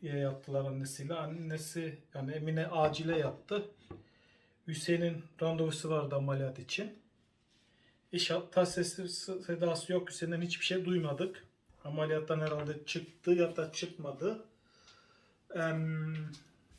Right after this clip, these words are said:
çıktı veya çıkmadı bilmiyoruz. Em, çıksa haber ederdi ya da ta, e, yatıyor, öyle söyleyeyim.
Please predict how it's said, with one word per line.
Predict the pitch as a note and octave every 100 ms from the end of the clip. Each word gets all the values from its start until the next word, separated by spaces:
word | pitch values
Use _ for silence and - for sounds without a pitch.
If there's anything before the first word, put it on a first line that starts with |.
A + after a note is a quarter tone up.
| - - _ _ _
çıktı | - C3+ -
veya | E3 D#3+ D#3
çıkmadı | F3 F3 D#3 D3 C#3
bilmiyoruz. | F3+ G3 G3 G3 A3 A3+ - - _ _ - - _ _ - -
Em, | F3+ D#3 D3 C#3+ C#3+ - - -
çıksa | - - G3+ F3
haber | F3 F#3
ederdi | F3+ D#3+ D#3 D#3
ya | F3 F3
da | E3+ E3
ta, | F#3 F3+ E3+ F3
e, | E3+ E3 D#3
yatıyor, | E3 E3 - D#3+ D#3
öyle | E3 D3+
söyleyeyim. | D3+ - C3+ C3+ G3+ A3+